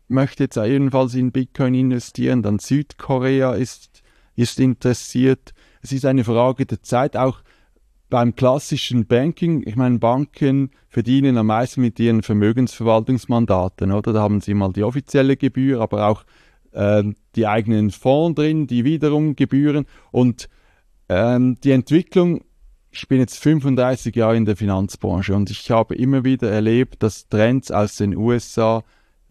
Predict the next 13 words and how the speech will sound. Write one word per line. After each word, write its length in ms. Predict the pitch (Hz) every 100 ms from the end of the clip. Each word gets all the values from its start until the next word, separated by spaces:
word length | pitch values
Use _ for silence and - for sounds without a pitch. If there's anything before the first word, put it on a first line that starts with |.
| _
zeitverzögert 1080 | - 98 117 - - - 110 113 107 - -
drei, 340 | - 92 98 110
vier, 360 | 101 107 113 104 _
manchmal 400 | - 98 92 104
fünf 320 | 98 107 113 110
Jahre 300 | 104 104 104
später 460 | - 101 101 101
auch 100 | 98
bei 240 | - 95 98
uns, 400 | 104 101 - - - _ _ _ _
ähm, 500 | 101 101 101 104 101 _ _
dann 180 | 110 107
erst 520 | - 104 110 - -